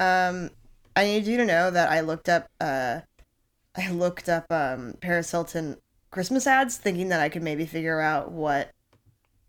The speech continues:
you know, what, what it was for. But instead, I found the best article ever, and it is from Christmas of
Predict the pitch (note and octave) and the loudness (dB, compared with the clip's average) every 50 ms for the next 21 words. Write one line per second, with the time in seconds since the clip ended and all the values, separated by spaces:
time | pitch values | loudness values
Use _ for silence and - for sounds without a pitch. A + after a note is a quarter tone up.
0 | - - - _ - F#3 E3+ D#3 C#3+ D3 D3 - - - - - F#3+ F3+ E3+ - | -20 -20 -14 _ -6 -4 -4 -4 -2 -2 -2 -2 -4 -8 -8 -2 -2 -2 0 -2
1 | D3+ - - - C#3+ C3+ A#2+ C#3+ F#3 F3+ - _ _ _ _ _ _ _ _ _ | -4 -8 -8 -6 -2 -2 0 0 -2 -4 -10 _ _ _ _ _ _ _ _ _
2 | _ - F3 G#3 G3 F3 E3+ E3+ - - C4 C4 B3 G#3+ G3 - - F3 F#3 F3+ | _ 2 2 4 4 4 0 -4 2 6 8 8 10 8 6 2 0 -2 -2 0
3 | - G3 F3+ F3 F3 E3+ E3 D#3+ D3+ E3 E3 D#3 - G3 A3+ C#4+ C4 - - - | 2 2 2 4 2 0 -2 -4 -4 -4 -4 0 6 6 8 8 6 4 -4 -10
4 | - - G3 F#3 F3+ E3+ E3+ - E3 E3 F#3+ F#3+ - - _ _ _ _ _ _ | -2 0 2 2 2 0 0 0 0 0 0 -2 -6 -14 _ _ _ _ _ _
5 | _ _ _ _ - - _ A#3+ C4 A3+ F#3+ E3+ E3 F#3+ F#3 - _ _ _ _ | _ _ _ _ -20 2 _ 6 6 8 6 2 0 0 -4 -10 _ _ _ _
6 | _ _ _ _ _ _ _ _ _ _ - G3 F#3+ F#3 F3+ F3 E3+ E3+ D#3+ D#3+ | _ _ _ _ _ _ _ _ _ _ -2 0 2 2 2 2 2 0 0 0
7 | E3 D#3+ E3 E3 - - _ - G3 F#3 F3 - - G3+ G#3+ G3+ F#3+ F3+ F3+ F3 | -2 -4 -6 -8 -12 -8 _ 0 2 2 0 0 0 2 2 4 4 4 2 2
8 | F3 F3 F3 E3 - - - - - - F#3 F3 E3+ D#3+ D#3+ E3+ - G#3+ G#3+ A3 | 2 0 -2 -4 -8 -12 -16 -20 -4 0 2 2 2 0 -2 2 2 2 2 2
9 | A#3 A3+ A3+ A3 A3 - - - F3+ E3+ D#3 D#3 D#3 - | 2 2 2 0 0 -4 0 2 2 2 2 0 -6 -12